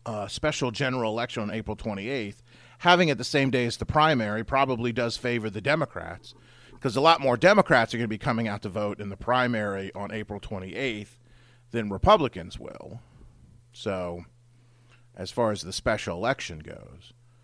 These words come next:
um, and it'll be interesting to see if the person who holds the seat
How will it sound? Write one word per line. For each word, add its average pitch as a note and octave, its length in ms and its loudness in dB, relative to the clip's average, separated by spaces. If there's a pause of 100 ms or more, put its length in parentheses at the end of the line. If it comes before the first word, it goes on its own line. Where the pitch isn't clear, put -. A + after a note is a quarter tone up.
(640)
um, F#2+ 600 -8 (140)
and A2 320 -4
it'll A#2+ 200 -2
be A#2+ 140 2
interesting A#2 420 -2
to G2 100 -12
see C#3+ 360 0
if G#2+ 200 -6
the G#2+ 80 -6
person B2+ 400 -2
who A#2 60 -4
holds B2 340 -2
the A2 80 -8
seat A2+ 320 -6